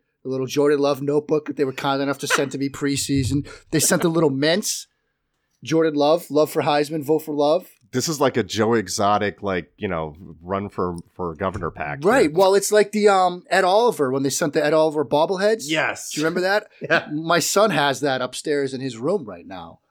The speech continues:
Speaker 1: Um, but yeah, they, <laughs> Utah State sent out some mints, little notebook, which I think I'm gonna use at some point when we get to go back to a grocery store. I'll use it for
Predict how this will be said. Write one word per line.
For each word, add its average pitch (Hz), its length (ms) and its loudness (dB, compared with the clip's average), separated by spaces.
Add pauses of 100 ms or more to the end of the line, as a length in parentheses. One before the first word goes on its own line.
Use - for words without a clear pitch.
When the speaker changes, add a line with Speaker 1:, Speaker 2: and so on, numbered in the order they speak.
Speaker 1:
Um, 110 320 0
but 147 160 0
yeah, 175 200 6
they, 151 180 4 (120)
<laughs> - 140 -10
Utah 180 260 4
State 180 260 0
sent 156 220 0
out 151 140 2
some 120 240 -2
mints, 160 440 -2 (380)
little 139 200 0
notebook, 151 480 0
which 139 120 -2
I 127 120 0
think 143 200 -2
I'm 143 60 0
gonna 131 160 -2
use 131 200 0
at 123 80 -4
some 139 200 0
point 135 240 0
when 120 80 -2
we 123 60 -2
get 120 140 -4
to - 40 -16
go 120 100 -6
back 123 240 -2
to - 80 -8
a 110 60 -8
grocery 127 340 -4
store. 110 260 -4
I'll 101 100 -6
use 107 180 -8
it 107 80 -10
for 95 240 -8